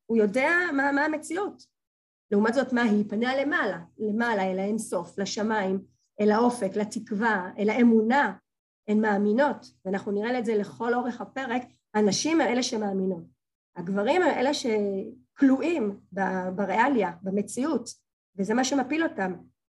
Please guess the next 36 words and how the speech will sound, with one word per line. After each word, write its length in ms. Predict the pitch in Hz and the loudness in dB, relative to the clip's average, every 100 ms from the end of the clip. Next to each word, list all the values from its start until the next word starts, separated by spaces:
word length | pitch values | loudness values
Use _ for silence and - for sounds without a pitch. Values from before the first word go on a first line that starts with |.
| _ | _
<clears throat> 600 | 403 - 294 165 - - | 4 4 2 -2 -6 0
לכן 260 | 226 226 254 | 0 2 2
הם 80 | 277 | 4
גם, 180 | 226 226 | 4 4
אה, 180 | 208 190 | 2 4
היו 160 | 208 | 4
מאוד 220 | 233 214 | 4 4
מיואשים. 640 | 233 226 208 202 359 320 196 - _ - | 4 2 0 -2 -2 -2 -4 -14 _ -4
הנשים 320 | 196 190 302 | -4 -2 -2
הם 100 | 285 | -2
אלה 160 | 262 277 | -2 -4
שבאות 420 | 240 208 247 262 | -4 -4 -4 -4
ומחזקות 520 | 247 208 - 196 254 | -6 -6 -6 -6 -4
את 120 | 254 240 | -4 -6
רוחם 320 | 233 294 294 | -6 -2 -2
ומעודדות 580 | 214 208 190 185 220 277 | 0 0 -2 -2 0 0
אותם, 280 | 392 220 196 - _ _ _ | -2 -4 -6 -8 _ _ _
כי 80 | - | -2
הגברים, 640 | 208 - 196 190 196 247 320 | 0 0 -4 -4 0 2 2
אה, 100 | 285 | 2
איבדו 320 | 247 190 277 | 0 0 -2
תקווה. 420 | 302 - 285 349 - - _ _ _ _ _ _ _ _ _ - | -4 -6 -4 -4 -6 -16 _ _ _ _ _ _ _ _ _ -4
אז 100 | 220 | 0
הוא 60 | |
אומר 160 | 277 320 | 2 2
להם 140 | 370 | 2
את 60 | 403 | 0
הסימן 360 | 370 349 339 330 | -2 -2 -2 -2
הזה, 160 | 277 | -4
"אם 180 | 277 311 | -2 -2
אתם 200 | 302 254 | 0 0
רואים 240 | 233 240 247 | 2 0 0
תינוק 360 | 254 247 185 - _ _ | 0 0 -2 -8 _ _
שהפנים 340 | 220 214 254 | -8 -4 -4
שלו 220 | 254 214 208 | -2 -2 -2
למעלה, 320 | 226 403 | 0 -2